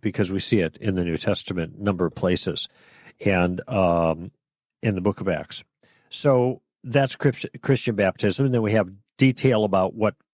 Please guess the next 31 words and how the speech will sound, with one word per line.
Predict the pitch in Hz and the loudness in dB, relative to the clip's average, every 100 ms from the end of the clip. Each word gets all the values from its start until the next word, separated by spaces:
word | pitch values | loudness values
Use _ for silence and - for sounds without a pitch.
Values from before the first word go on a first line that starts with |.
| _ | _
baptism, | 113 104 113 104 - 110 98 90 90 92 _ _ _ _ _ - | -12 -2 0 0 0 0 2 -2 -4 -14 _ _ _ _ _ 0
in | 127 | 0
a | |
certain | 107 160 110 | 2 0 0
sense, | 104 104 - | 0 -2 -2
prefigures, | - 123 107 - 131 120 131 151 | 0 0 2 2 0 2 0 0
and | 117 | 0
this | 101 - | -2 -4
is | 101 101 | -4 -4
in | 95 | -6
the | 90 | -4
book | 92 | -6
of | 98 | -2
Romans. | 95 95 73 69 - _ - | -2 -2 -4 -8 -10 _ -14
Okay, | 104 - 90 85 | -10 -8 -8 -8
so | - 110 92 90 _ _ _ _ _ - | -2 0 0 -4 _ _ _ _ _ -10
there | 120 127 | 0 2
we | 151 | 4
go. | 135 90 - _ _ | 2 2 -2 _ _
So | - 117 | -4 -2
we | 101 104 | 0 0
have | 107 101 95 - _ _ _ _ | 0 0 -2 -8 _ _ _ _
baptism, | 107 123 120 117 85 76 - _ _ - | 0 0 2 -2 -2 -6 -14 _ _ -8
all | 92 | -4
right? | 85 95 107 | -4 -4 -4
Now | 110 160 | -2 0
we | 226 147 | 2 2
have | 110 82 85 90 _ _ _ _ | 0 0 -2 -6 _ _ _ _
another | 123 117 139 131 101 | -2 2 2 2 0
group | - 113 117 76 - _ _ _ _ _ _ _ _ | 0 2 2 0 -10 _ _ _ _ _ _ _ _
that | 127 120 104 | -2 2 2